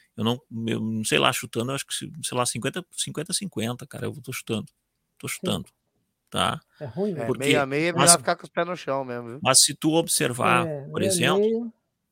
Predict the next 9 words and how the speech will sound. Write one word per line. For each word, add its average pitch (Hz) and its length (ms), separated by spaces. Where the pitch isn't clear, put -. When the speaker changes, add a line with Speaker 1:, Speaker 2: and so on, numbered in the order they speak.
Speaker 1:
né? 104 180
Se - 140
tu 117 100
observar, 117 380
por 107 160
exemplo, 110 280
Speaker 2:
Complicado. 135 340
Speaker 1:
a, 104 720
a, - 80